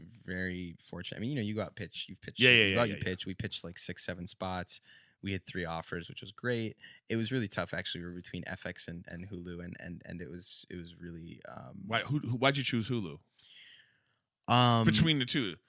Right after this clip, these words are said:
Speaker 1: yeah, I mean, uh,
Speaker 2: To me, I'm glad that you picked. Can I just, can I
Speaker 1: Yeah.
Speaker 2: actually, can I say something about it first? C-, just to get my thoughts is that if you go on Hulu,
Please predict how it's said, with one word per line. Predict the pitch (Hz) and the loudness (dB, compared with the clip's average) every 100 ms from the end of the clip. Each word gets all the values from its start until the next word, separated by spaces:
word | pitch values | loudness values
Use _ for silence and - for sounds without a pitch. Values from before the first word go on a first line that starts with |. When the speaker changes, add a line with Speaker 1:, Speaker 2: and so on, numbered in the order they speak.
| - | -2
Speaker 1:
yeah, | 139 | 2
I | 139 | 4
mean, | 117 | 6
uh, | 120 | 6
Speaker 2:
To | - | 4
me, | 170 202 151 | 6 8 8
I'm | 151 | 6
glad | 131 147 165 | 6 6 6
that | 151 | 4
you | 151 | -2
picked. | - 165 - 113 - | 0 -2 -2 -10 0
Can | 151 | 0
I | |
just, | 147 147 - | 2 0 -2
can | 143 | 0
I | 135 147 131 | 2 2 2
Speaker 1:
Yeah. | 135 | 4
Speaker 2:
actually, | 180 143 110 | 8 8 8
can | |
I | 135 | 4
say | 156 | 4
something | 151 151 156 | 0 0 0
about | 156 151 | 0 0
it | 151 | -2
first? | 147 156 - _ _ - _ _ _ | -2 -2 -6 _ _ -20 _ _ _
C-, | - - - 127 | -20 -12 -8 -2
just | 135 | -2
to | 110 | -2
get | 101 | 0
my | 110 | 0
thoughts | - 117 120 98 | 4 4 4 2
is | 101 | 0
that | 120 110 - _ _ _ _ _ _ - | 4 4 2 _ _ _ _ _ _ -6
if | 123 143 | -2 2
you | |
go | 147 165 | 4 4
on | 139 | 4
Hulu, | 147 151 123 113 | 4 4 4 2